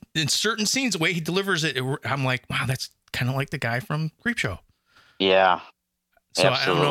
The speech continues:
Speaker 2: Absolutely.
Speaker 1: that he was kinda giving a homage to it. You
Speaker 2: Yeah,
Speaker 1: know, either
Speaker 2: nod.
Speaker 1: inadvertently or he was. I don't know if that's something we'd have to talk to the director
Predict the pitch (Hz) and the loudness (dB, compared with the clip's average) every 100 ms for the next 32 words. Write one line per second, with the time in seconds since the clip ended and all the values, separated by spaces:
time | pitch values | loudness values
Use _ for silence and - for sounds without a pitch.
0 | 156 135 120 139 117 - 131 127 110 101 | 2 0 0 -2 -2 -2 -2 -2 -4 -6
1 | _ _ _ _ _ _ _ - 131 127 | _ _ _ _ _ _ _ -4 -2 0
2 | 123 110 104 - - 117 107 110 143 165 | 0 -2 -4 -6 -4 0 0 -2 -2 -4
3 | - - 185 190 214 - _ _ _ _ | -4 -2 -2 0 -4 -10 _ _ _ _
4 | _ 117 107 104 101 101 101 101 107 143 | _ 4 6 8 6 6 6 8 6 2
5 | 135 123 151 160 165 160 135 117 104 113 | 0 0 -2 -2 -2 0 0 0 -2 -2
6 | 104 98 117 220 254 - 107 117 120 110 | -2 -2 0 0 -2 -2 -2 -2 -2 -2
7 | - 127 107 98 95 101 - - - 101 | -4 -4 -4 -4 -4 -4 -6 -8 -6 -6
8 | 98 85 92 - 120 196 208 | -8 -10 -10 -4 -4 -2 -4